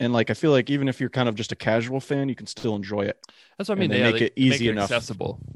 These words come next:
Speaker 2: Yeah.
Speaker 1: Yeah, yeah, exactly.
Speaker 2: But
Speaker 1: So anyway,
Speaker 2: fans
Speaker 1: they're
Speaker 2: can
Speaker 1: watching
Speaker 2: still
Speaker 1: this.
Speaker 2: appreciate it.
Speaker 1: They're watching this,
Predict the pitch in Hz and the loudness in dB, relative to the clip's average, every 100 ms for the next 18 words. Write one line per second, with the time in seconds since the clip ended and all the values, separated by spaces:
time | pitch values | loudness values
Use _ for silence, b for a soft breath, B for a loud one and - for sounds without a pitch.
0 | - 110 104 - 131 113 92 107 107 95 | -10 -10 -10 -2 4 6 6 6 6 6
1 | 80 98 107 104 95 101 92 - - 143 | 0 -2 0 0 -2 -6 -12 -16 0 0
2 | 160 - 185 160 165 131 120 185 233 139 | 2 2 6 6 6 6 6 6 6 8
3 | 123 123 110 90 - - _ _ _ _ | 6 4 -2 -4 -8 -10 _ _ _ _
4 | _ _ _ - 135 123 160 - 160 120 | _ _ _ 2 6 8 8 8 8 8
5 | 117 | 6